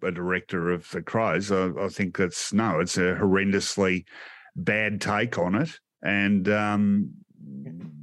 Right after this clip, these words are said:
you know, perhaps not for the first time. Uh, I think, uh,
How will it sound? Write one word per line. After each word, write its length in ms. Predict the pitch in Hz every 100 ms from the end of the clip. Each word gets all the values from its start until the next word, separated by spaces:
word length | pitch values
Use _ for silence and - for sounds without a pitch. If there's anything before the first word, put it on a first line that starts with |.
| 67 87
you 120 | 117
know, 120 | 107
perhaps 340 | 117 113 104 -
not 160 | 110
for 140 | - 104
the 140 | 98
first 360 | - 117 139 -
time. 240 | 90 76 - _ -
Uh, 560 | 87 98 98 98 95 73
I 40 | 95
think, 380 | 113 101 -
uh, 340 | 104 95 95